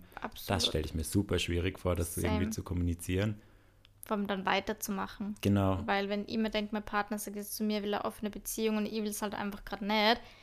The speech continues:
Speaker 1: dann hätte ich ja doppelt und dreifach Angst, dass er mir irgendwie bescheißt, weil
Speaker 2: Ja.
Speaker 1: er weiß, dass er's will.
Speaker 2: Oder dass es
Speaker 1: Also
Speaker 2: beendet, weil er unglücklich ist,
Speaker 1: Ja.
Speaker 2: weil ihm was fehlt. Ja, schwierig.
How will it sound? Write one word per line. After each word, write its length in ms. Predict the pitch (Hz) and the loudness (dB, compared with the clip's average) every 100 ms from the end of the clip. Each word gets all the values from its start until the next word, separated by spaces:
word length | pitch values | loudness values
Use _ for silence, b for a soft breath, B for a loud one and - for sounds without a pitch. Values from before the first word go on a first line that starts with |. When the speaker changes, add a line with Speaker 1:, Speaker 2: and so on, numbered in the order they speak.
| B B B | B B B
Speaker 1:
dann 120 | - 202 | -4 0
hätte 260 | 208 208 | 0 0
ich 60 | 208 | -2
ja 60 | - - | -2 0
doppelt 260 | 202 220 208 | 0 2 0
und 160 | 202 | -2
dreifach 380 | - 214 220 214 | -2 -2 -2 -6
Angst, 340 | - 220 220 226 | -2 -2 -2 -4
dass 100 | 214 | -2
er 100 | 214 | 0
mir 180 | 214 | 0
irgendwie 240 | 214 214 214 | 0 -2 -2
bescheißt, 720 | 220 - 208 208 214 - - | -2 0 2 2 0 -6 0
weil 140 | 220 196 | 4 6
Speaker 2:
Ja. 60 | |
Speaker 1:
er 160 | 214 208 | 4 6
weiß, 240 | 214 220 | 6 6
dass 160 | - 214 | 2 -2
er's 200 | 208 202 | -2 0
will. 300 | 233 214 202 - - | 4 2 0 -12 -2
Speaker 2:
Oder 180 | 92 | 2
dass 140 | 87 85 | 2 2
es 140 | 85 - | 0 2
Speaker 1:
Also 120 | - | 2
Speaker 2:
beendet, 200 | 98 98 | 4 4
weil 120 | 98 92 | 4 2
er 60 | |
unglücklich 500 | 101 95 90 - 90 | 2 0 -2 -2 -4
ist, 240 | 87 87 - | -2 -4 -6
Speaker 1:
Ja. 200 | 220 220 - - | -2 -2 -2 -8
Speaker 2:
weil 140 | - 90 | -2 0
ihm 100 | 90 | 2
was 160 | 92 | 0
fehlt. 360 | - 95 92 - B B B B B B B | 0 -2 -2 -4 B B B B B B B
Ja, 300 | 110 107 107 - - | 4 4 4 -4 -8
schwierig. 500 | - 127 95 92 | 2 4 6 2